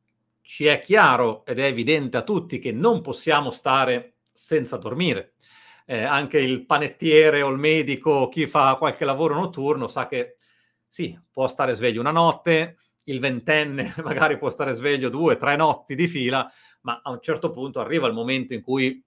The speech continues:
si crolla, in cui, eh, ci si addormenta, in cui si ha bisogno di fermarsi, chiudere gli occhi o,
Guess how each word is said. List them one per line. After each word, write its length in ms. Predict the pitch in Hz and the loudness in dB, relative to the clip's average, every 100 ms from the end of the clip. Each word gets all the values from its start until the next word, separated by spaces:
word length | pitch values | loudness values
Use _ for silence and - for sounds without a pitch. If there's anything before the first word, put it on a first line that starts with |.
| _ _ _ | _ _ _
si 240 | - 131 | -16 -10
crolla, 480 | - 175 143 113 113 | 0 4 4 2 -4
in 100 | 113 | -8
cui, 380 | 135 135 135 - _ _ | -6 -4 -4 -10 _ _
eh, 300 | 127 117 - | -4 -4 -4
ci 120 | - | -12
si 160 | - 143 | -4 -2
addormenta, 840 | 131 110 120 131 185 131 107 120 | -2 -2 -4 -2 -4 -4 -6 -8
in 80 | 110 | -6
cui 160 | 160 | -6
si 160 | 147 156 | -4 -2
ha 80 | 135 | -2
bisogno 800 | 123 127 127 262 147 110 107 92 | -4 -10 -4 -2 -2 -4 -6 -10
di 300 | 101 117 147 _ | -10 -10 -10 _
fermarsi, 720 | - 139 127 123 - 123 - | -6 -2 0 0 -4 -14 -12
chiudere 380 | 170 139 127 | -6 -4 -4
gli 80 | 113 | -2
occhi 440 | 117 120 - 139 - _ _ _ _ | -2 -2 -4 -10 -10 _ _ _ _
o, 300 | 151 151 - | 0 0 0